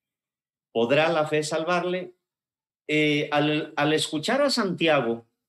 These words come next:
muchas veces podemos pensar que Santiago está contradiciendo lo que dijo el apóstol Pablo, quien nos anuncia la salvación, eh, por la fe, donde precisamente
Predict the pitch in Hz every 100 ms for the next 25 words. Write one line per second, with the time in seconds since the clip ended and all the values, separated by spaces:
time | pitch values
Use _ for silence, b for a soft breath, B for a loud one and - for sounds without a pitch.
0 | - 127 175 190 202 180 180 160 165 -
1 | 139 135 143 147 151 127 135 135 139 131
2 | 117 117 131 135 147 135 - 143 127 120
3 | 101 127 127 131 120 120 104 110 123 139
4 | 117 98 90 120 - 147 190 226 220 139
5 | - _ _ _ _ _ _ _ _ _
6 | _ _ - 151 139 131 120 101 92 87
7 | 80 - - 107 123 135 135 139 135 170
8 | 151 175 175 170 160 156 151 151 147 180
9 | - _ _ _ - 113 107 92 87 -
10 | 131 143 139 202 202 - _ _ _ _
11 | _ 101 104 139 131 131 127 123 147 180
12 | 170 170 175 175 180 156 110 90 87